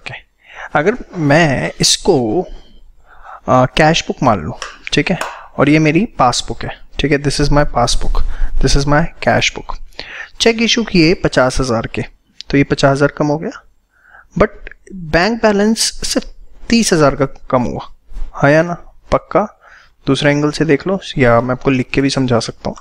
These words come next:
ऐसी कोई दिक्कत नहीं है। हमारा जो cash book है वो कम हुई फिफ्टी के से,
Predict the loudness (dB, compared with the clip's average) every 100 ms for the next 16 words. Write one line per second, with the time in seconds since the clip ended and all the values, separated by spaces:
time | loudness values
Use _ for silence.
0 | -18 _ -4 -2 -2 -4 -6 -4 -6 -4
1 | -6 -10 _ _ _ _ -18 -18 -20 -8
2 | 0 2 4 2 0 -6 _ _ _ _
3 | _ _ _ _ _ _ _ -12 -2 0
4 | 0 0 0 0 -2 -8 -8 -10 -12 -16
5 | -4 -2 -2 _ -2 0 -2 -4 -6 -6
6 | -6 -6 -10 -6 -4 -4 -8 -14 -12 -12
7 | -12 2 4 4 2 -2 -4 -12 -14 -12
8 | -12 -14 -18 -4 -4 2 2 2 -2 -4
9 | -8 -16 0 2 2 -2 -10 -8 -8 -8
10 | -10 -10 -4 -2 0 -2 -2 0 0 0
11 | -4